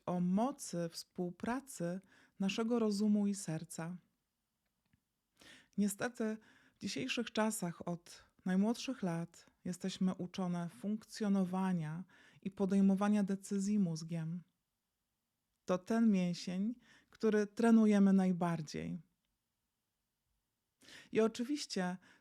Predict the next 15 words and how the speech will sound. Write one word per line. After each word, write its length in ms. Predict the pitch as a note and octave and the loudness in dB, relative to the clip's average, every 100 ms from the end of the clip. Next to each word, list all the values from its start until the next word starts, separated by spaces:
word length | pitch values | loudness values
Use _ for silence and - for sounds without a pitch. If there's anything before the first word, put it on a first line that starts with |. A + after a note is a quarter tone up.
| - | -2
to 120 | G3+ | 0
ważne, 540 | F#3+ A3 C4+ A3 F3 | 4 4 4 2 2
aby 300 | - E3 D#3+ | 0 -2 -4
dbać 500 | D#3+ D#3+ F3+ F#3 F#3 - | -6 -2 0 0 -2 -4
o 260 | E3 E3 E3 _ _ | -4 -4 -6 _ _
funkcjonowanie 760 | - F#3+ - F#3+ F3+ F#3+ F3+ | -2 0 2 2 4 4 2
naszego 400 | E3+ E3 E3+ E3 | 2 0 -2 -2
mózgu 600 | E3 F3+ G3 F#3+ F#3 F#3+ - - _ _ - | 0 -2 -4 -6 -6 -6 -10 -20 _ _ -6
i 100 | F#3+ | -4
dbać 340 | E3 F#3 F#3 | 0 0 0
o 140 | - E3+ | -2 -4
to, 140 | F3 | -2
aby 160 | E3+ E3+ | -2 -2
się 160 | - | -2
rozwijał. 640 | D#3+ D#3+ D#3 D3 D#3 D#3+ F#3 | -2 -2 -6 -8 -6 -6 -8